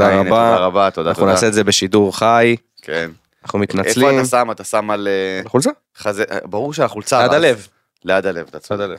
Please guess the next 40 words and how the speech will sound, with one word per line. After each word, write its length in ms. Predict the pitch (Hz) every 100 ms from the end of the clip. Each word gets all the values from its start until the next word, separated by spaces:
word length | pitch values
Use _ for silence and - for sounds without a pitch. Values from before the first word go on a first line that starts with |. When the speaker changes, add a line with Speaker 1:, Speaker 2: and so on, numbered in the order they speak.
| _
Speaker 2:
אתה 100 | -
צודק, 220 | 123 127 -
אתה 80 | _
צודק. 240 | - 139
בגלל 180 | 107 110
זה 100 | 120
שאלתי, 420 | - 120 - 127 131
<laughs> 60 |
"איפה 120 | -
אתה 100 | 160
שם?" 140 | - 185 156
על 80 | 143
החולצה. 420 | 202 202 226 208 -
אה, 60 | - 170
באמת? 500 | 160 143 262 - - _ _ _ _ _ - _ -
אלוף. 460 | 180 240 - - -
Speaker 1:
תודה 260 | 107 123
רבה. 160 | 120 104 - _ _ _ _ - - -
ש-, 60 | -
שימו 260 | 214 220 190
לב, 180 | 165 135
ראיתם 320 | 151 175 185
מה 120 | 175
זה 80 | 165
לא 80 | 165
לשפוט 360 | 156 - 165
אנשים? 420 | 160 151 170 160 151
מרגי, 480 | 120 180 156 123 113 - _ _ _ _ _ -
קם, 300 | 202 180 113
יכול 180 | 127 180
להיות 140 | 175
שלא 180 | 175 175
שם 220 | 175 151
לב, 160 | 139 123
נכנס 400 | 123 156 151 -
מהר, 380 | 139 135 127 117 -
אה, 360 | 110 113 110 110 -
אה, 260 | 107 107 107 98
אה, 60 |
לאירוע, 760 | 107 107 104 104 104 131 123